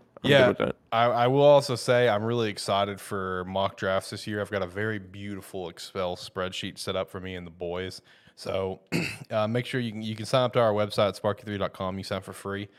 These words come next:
Speaker 2: and you'll get access to 'em there early. And then I'll also be posting 'em to social media, uh, at Terrible F B Show. So, shout out to that.
Speaker 1: Let's say with my, with my new job, I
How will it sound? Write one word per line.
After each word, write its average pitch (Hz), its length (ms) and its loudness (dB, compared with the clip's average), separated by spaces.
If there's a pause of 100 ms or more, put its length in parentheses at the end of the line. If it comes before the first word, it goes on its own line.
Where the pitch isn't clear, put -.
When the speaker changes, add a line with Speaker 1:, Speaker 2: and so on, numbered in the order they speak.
(240)
Speaker 2:
and 90 140 -14
you'll 87 80 -10
get 90 160 -4
access 92 400 -2
to 104 140 -6
'em 90 100 -8
there 90 260 -6
early. 120 380 -4 (320)
And 92 220 -8
then 95 100 -6
I'll 92 140 -2
also 92 240 -4
be 95 100 -10
posting 95 380 -8
'em 90 180 -10
to 90 460 -10
social 95 320 -10
media, 90 420 -10
uh, 87 340 -4
at - 240 -4
Terrible 87 440 -8
F 87 200 -8
B - 140 -20
Show. - 600 -12 (500)
So, 87 340 -12
shout 95 220 -4
out 87 80 -6
to - 80 -20
that. - 260 -10
Speaker 1:
Let's 101 160 0
say 104 440 2
with 113 280 4
my, 113 380 6
with 107 180 4
my 117 80 6
new 110 160 4
job, 110 560 4
I 104 160 4